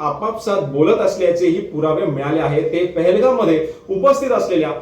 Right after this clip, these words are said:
पाकिस्तानी दहशतवाद्यांना मदत करण्याबद्दल बोलत होते.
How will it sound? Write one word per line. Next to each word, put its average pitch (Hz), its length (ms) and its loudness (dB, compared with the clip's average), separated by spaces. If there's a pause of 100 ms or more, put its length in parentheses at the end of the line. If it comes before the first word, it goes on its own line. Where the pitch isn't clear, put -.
(240)
पाकिस्तानी 247 600 0
दहशतवाद्यांना 180 760 2
मदत 151 500 0
करण्याबद्दल 151 500 0 (200)
बोलत 123 240 -4
होते. - 260 -10